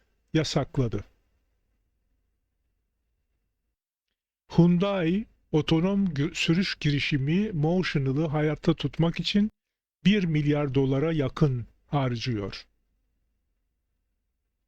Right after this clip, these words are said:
Alexandra Balkova, V C'nin durumu hakkında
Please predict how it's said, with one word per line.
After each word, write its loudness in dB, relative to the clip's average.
Alexandra 0
Balkova, 0
V 2
C'nin 2
durumu 2
hakkında -4